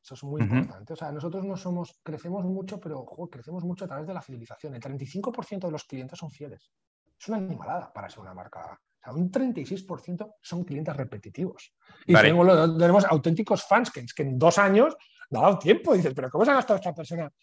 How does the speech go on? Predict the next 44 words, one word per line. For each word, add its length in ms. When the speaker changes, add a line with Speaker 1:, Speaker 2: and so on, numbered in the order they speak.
Speaker 1:
este 240
importe, 500
¿no? 200
en 200
este 260
tiempo?". 280
Bueno, 220
pues 120
porque 260
se 100
han 80
hecho 160
fans 340
de 80
la 80
propia 280
marca. 340
Speaker 2:
Vale. 240
Speaker 1:
Les 140
gusta 400
todo, 400
¿no? 120
Speaker 2:
Y 120
Speaker 1:
Y 40
Speaker 2:
entiendo 460
Speaker 1:
es 60
Speaker 2:
que 340
salir 480
del 200
bolso 420
para 200
abrir 360
más, 520
eh, 280
productos 680
es 140
para, 240
para, 420
para 220
favorecer 500
la 140
repetición, 580
porque 240
bolsos 600